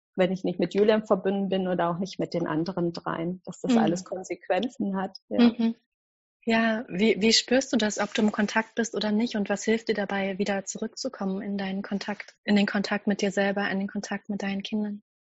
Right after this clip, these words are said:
Speaker 1: Ähm, ich merke es an meinen Reaktionen. Also wenn ich, äh, rasch überborde oder meine Stimme schrill wird, ich strenger werde oder auch ganz klar das Bedürfnis habe, nur macht einfach, wie ich will.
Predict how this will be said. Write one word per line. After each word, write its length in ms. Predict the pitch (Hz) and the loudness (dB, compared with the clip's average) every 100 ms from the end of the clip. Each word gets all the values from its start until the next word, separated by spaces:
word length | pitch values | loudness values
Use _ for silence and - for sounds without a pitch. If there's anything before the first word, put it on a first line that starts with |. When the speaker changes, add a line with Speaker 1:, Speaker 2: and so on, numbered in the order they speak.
| _ _ _ _ - | _ _ _ _ 6
Speaker 1:
Ähm, 200 | 202 220 | 8 8
ich 180 | 254 - | 6 4
merke 340 | 208 214 226 | 8 8 6
es 100 | 247 | 0
an 160 | - 202 | 2 2
meinen 380 | 196 196 202 190 180 196 | 4 4 4 0 -2 4
Reaktionen. 920 | 202 196 190 - - - 190 226 311 392 - - - - - - | 6 6 2 -6 -2 4 6 8 6 4 -4 -18 -18 -18 -12 -4
Also 260 | 196 190 | 0 2
wenn 140 | 185 185 | 2 2
ich, 240 | 180 - | 0 -4
äh, 80 | - | -2
rasch 480 | 180 170 170 180 - | -2 0 0 2 4
überborde 680 | 196 233 226 220 208 214 208 | 4 4 2 4 6 6 4
oder 220 | 160 165 | 2 2
meine 300 | 165 165 180 | 2 2 4
Stimme 340 | - 247 240 | 4 6 6
schrill 400 | 226 - 196 196 | 6 6 6 4
wird, 220 | 202 202 - | 2 0 2
ich 160 | - | 4
strenger 500 | - - 175 196 185 | 4 6 6 6 6
werde 400 | 175 170 185 180 | 6 4 4 4
oder 340 | 165 165 160 165 _ | 4 2 0 -4 _
auch 220 | 170 165 | -4 0
ganz 320 | - 175 185 - | 4 4 2 -2
klar 220 | 202 175 | -2 0
das 160 | 180 - | -2 -4
Bedürfnis 560 | 165 160 165 180 - | 0 2 2 -2 -2
habe, 180 | 175 180 | -4 2
nur 120 | 180 | 4
macht 340 | 160 170 - - | 4 0 0 0
einfach, 400 | 160 - 170 190 | 0 -2 -4 0
wie 140 | 175 | 0
ich 180 | - 175 | 0 4
will. 240 | 185 269 | 6 6